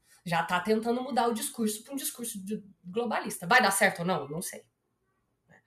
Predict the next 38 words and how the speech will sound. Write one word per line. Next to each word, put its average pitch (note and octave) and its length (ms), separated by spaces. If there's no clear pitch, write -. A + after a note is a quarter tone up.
Mas - 220
tra-, A#3+ 540
porque G#3+ 300
as - 200
forças G#3+ 520
com-, G#3+ 300
opostas F#3+ 540
estão B3 180
muito G#3+ 300
grandes, - 460
né? E3 280
E E3 260
o F#3 180
desafio E3+ 400
tá A3 100
muito G3 280
grande G#3 280
com - 120
a F#3 40
questão F#3+ 300
da F3 80
Palestina. - 600
Talvez G#3 240
se A#3 60
a - 20
gente G#3+ 240
não A3 100
tivesse G#3 380
a - 40
questão F3+ 240
da F3 80
Palestina E3+ 440
e E3 40
da E3 100
Ucrânia D#3+ 340
acontecendo E3+ 520
nesse C#4 360
momento, G#3 640